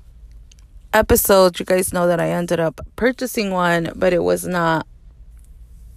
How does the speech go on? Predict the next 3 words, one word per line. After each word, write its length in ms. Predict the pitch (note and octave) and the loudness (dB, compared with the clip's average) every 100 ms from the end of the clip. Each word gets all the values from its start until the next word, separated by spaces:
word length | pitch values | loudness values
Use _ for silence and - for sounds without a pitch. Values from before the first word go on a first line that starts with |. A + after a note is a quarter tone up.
| - - - - - - - - - - - | -20 -20 -20 -20 -20 -20 -20 -20 -20 -8 0
a 100 | F3+ | 0
hot 480 | E3 E3 E3 D#3+ - - | 2 2 2 0 -6 -8
press. 720 | - E3 - - - - | 0 0 2 -4 -4 -10